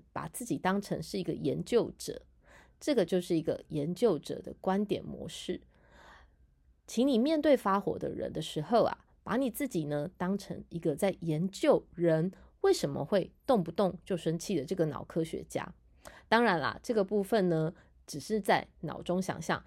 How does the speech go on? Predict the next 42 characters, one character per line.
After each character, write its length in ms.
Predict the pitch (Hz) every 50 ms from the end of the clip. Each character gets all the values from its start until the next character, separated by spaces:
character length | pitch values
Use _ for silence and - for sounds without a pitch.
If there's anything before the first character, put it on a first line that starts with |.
| - - _
你 80 | 165 156
不 140 | - 233
能 160 | 226 196 175 175
表 180 | - - - -
现 220 | 165 - 185 175
在 180 | 175 165 127 -
态 240 | - - 208 190
度 180 | 180 - 196 175
上 220 | 165 - 190 170
面， 180 | 170 185 156 - - _ _ _ _ - _ _
免 200 | - 147 127 147
得 160 | 156 143 139 117
啊， 140 | - - -
把 120 | - 139 135
这 120 | - 202
个 80 | 208 180
情 200 | - - 156 175
绪 160 | - 233 233
化 160 | 214 208 175
的 80 | 139 98
人 260 | 98 107 139 - - - - _ - - _ _ - - _ _
激 180 | - 202 214
怒 180 | 233 262 254 185
得 220 | - - - 160 - - -
更 180 | - - 208 156
生 220 | - 143 151 151
气 220 | - - - 190 -
了。 160 | - - - - - - - - _ - - - - - - - - - - _
也 100 | 196 202
就 160 | - 302 330
是 180 | 330 - 339 302
呢， 300 | 277 247 240 240 240 -
我 80 | - 165
们 160 | 151 143 143
可 140 | - - 180
以 60 | 165
把 240 | 160 - - - - - _
自 160 | - - 233
己 180 | - - 156 135
呢， 240 | - 143 147 185 185 - _ _
跳 300 | - - 349 302 240 214
脱 400 | - - - 220 220 220 220 220